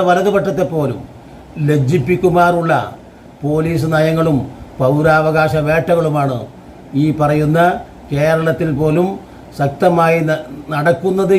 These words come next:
എന്ന് ഞാനല്ല പറയുന്നത്, മറിച്ച് സി പി ഐ പ്രതിനിധികൾ തന്നെ ശക്തമായിട്ട് പ്രതിഷേധിക്കുന്നു എന്ന് പറയുന്ന ഒരവസ്ഥ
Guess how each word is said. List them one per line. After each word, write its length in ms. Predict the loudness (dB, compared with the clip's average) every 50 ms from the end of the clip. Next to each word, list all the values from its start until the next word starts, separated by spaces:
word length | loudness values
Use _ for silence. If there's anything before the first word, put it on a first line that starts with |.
| 4 2 2
എന്ന് 200 | 2 0 0 0 -2 -4 -8 -12 -18 -20 -20 -20 -20 -20 -20 -20 -20 -20 -20 -20 -20 -20 -8 -6 -2 0
ഞാനല്ല 400 | 0 2 4 4 4 4 4 4 2 2
പറയുന്നത്, 440 | 2 2 2 2 2 0 0 0 0 0 0
മറിച്ച് 340 | 0 -2 -2 -2 0 0 2 2 0 -2 -6 -16 -20 -20 -18 -8
സി 160 | -4 -2 0 2 0 0 0
പി 120 | -2 -2 0 2 2
ഐ 20 | 2 2 2 2
പ്രതിനിധികൾ 500 | 2 2 2 2 2 2 2 4 4 2 2 2
തന്നെ 220 | 0 0 0 -2 -6 -8 -12 -14 -14 -14 -14 -14 -14 -14 -12 -6 -4
ശക്തമായിട്ട് 760 | -2 -2 -2 -4 2 4 4 4 4 4 2 2 0 0 -2 -2
പ്രതിഷേധിക്കുന്നു 680 | -2 -4 -2 -2 -2 -2 -2 -2 -4 -4 -6 -4 -4 -4 -4
എന്ന് 120 | -4 -2 -2 0
പറയുന്ന 320 | 0 0 0 0 0 0 -2 -4 -6 -10 -14 -18 -18 -20 -20 -20 -18 -8 -4 0
ഒരവസ്ഥ 500 | 2 2 2 2 2 0 -2 0 0